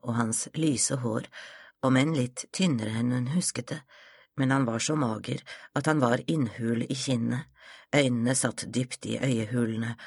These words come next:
og hendene som holdt om hatten var tynne som knokler. Ansiktsfargen var gusten og gråblek. Hele mannen så sliten og utmattet ut, nærmest sengeferdig.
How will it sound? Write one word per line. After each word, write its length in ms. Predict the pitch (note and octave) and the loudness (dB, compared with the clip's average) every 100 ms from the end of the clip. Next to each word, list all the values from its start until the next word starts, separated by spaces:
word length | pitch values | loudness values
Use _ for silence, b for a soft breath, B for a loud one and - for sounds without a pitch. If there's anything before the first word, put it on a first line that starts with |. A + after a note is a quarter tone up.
| B | B
og 140 | D#3+ D#3 | -2 2
hendene 360 | C3+ B2 C3 | 4 4 4
som 200 | C3 D3+ | 2 2
holdt 260 | C3 A2+ - | 2 0 0
om 80 | C3+ | 0
hatten 380 | C3 A2 - A#2+ | 0 -2 -4 -2
var 140 | A2 B2+ | -2 -2
tynne 320 | E3 C3 G#2+ | -2 -2 -2
som 240 | - B2+ | -2 -2
knokler. 500 | B2 C3+ B2 - C3+ - _ _ _ B B B | -2 -2 -2 -2 -6 -6 _ _ _ B B B
Ansiktsfargen 1040 | C3 A#2+ - A2+ - - - A#2 A2 C3+ C3 | 4 4 4 0 0 -4 -2 -2 0 0 0
var 160 | A2+ A#2 | 0 -2
gusten 360 | C#3 - - | -2 -2 -2
og 120 | G#2+ A#2+ | -2 0
gråblek. 580 | D3 B2+ F#2 B2 - - _ _ B B B | 2 0 -2 -6 -8 -16 _ _ B B B
Hele 320 | - D3 B2+ C#3+ | 4 4 6 4
mannen 340 | A#2 G#2+ B2+ | 4 4 0
så 200 | - A2+ | 0 0
sliten 560 | A#2 D#3 C#3+ - G#2+ B2 | 0 0 -2 -4 -2 0
og 100 | A#2 | 0
utmattet 560 | G#2+ A#2 A#2 - A#2 | -4 -2 -2 -4 -6
ut, 200 | C3 B2+ - B B | -6 -8 -12 B B
nærmest 600 | C3+ C3+ B2 B2 B2+ - - | 2 4 4 2 0 -4 -4
sengeferdig. 800 | - E3+ C3+ A2+ G#2+ B2 - - | 0 0 0 -2 -2 -2 -2 -6